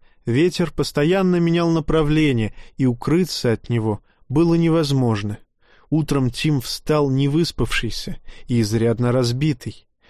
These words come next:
Что хуже всего, нос заложило, а в горле неприятно першило.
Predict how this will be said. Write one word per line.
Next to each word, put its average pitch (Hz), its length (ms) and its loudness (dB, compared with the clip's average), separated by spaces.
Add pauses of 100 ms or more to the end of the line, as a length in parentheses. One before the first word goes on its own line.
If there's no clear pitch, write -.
(140)
Что - 240 -2
хуже 180 360 0
всего, 107 400 -4
нос 165 240 2
заложило, 156 760 2
а 123 140 0
в 110 80 -4
горле 156 560 2 (300)
неприятно 120 640 0
першило. 117 760 -2